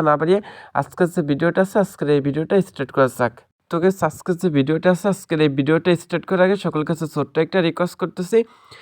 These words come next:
আপনি যদি প্রথমবারের মতো হচ্ছে আমাদের যে YouTube চ্যানেলটা আছে, এটা নতুন এসে থাকেন, সেক্ষেত্রে হচ্ছে এখান থেকে নিচে যে লাল সাবস্ক্রাইব বাটন আছে, এটাই ক্লিক করে অবশ্যই, অবশ্যই গাইস আমাদের যে YouTube চ্যানেলটা আছে, এটা অবশ্যই, অবশ্যই সাবস্ক্রাইব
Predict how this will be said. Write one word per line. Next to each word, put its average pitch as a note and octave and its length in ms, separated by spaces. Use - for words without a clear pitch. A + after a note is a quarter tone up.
আপনি E3 180
যদি F#3+ 220
প্রথমবারের F3+ 500
মতো F#3 180
হচ্ছে - 240
আমাদের E3 320
যে F3+ 120
YouTube D#3+ 300
চ্যানেলটা E3+ 360
আছে, - 180
এটা E3 120
নতুন D#3+ 220
এসে E3 200
থাকেন, F#3+ 180
সেক্ষেত্রে D#3 340
হচ্ছে D#3+ 220
এখান D#3+ 180
থেকে D#3+ 220
নিচে D3 240
যে D#3 140
লাল D3 180
সাবস্ক্রাইব D#3+ 380
বাটন E3+ 260
আছে, G#3 140
এটাই F3 260
ক্লিক E3+ 220
করে F#3 180
অবশ্যই, E3+ 320
অবশ্যই F3+ 300
গাইস F#3 140
আমাদের D3+ 300
যে D#3 120
YouTube D#3 280
চ্যানেলটা D#3+ 360
আছে, A3 120
এটা E3+ 220
অবশ্যই, E3+ 280
অবশ্যই F3+ 360
সাবস্ক্রাইব D#3 360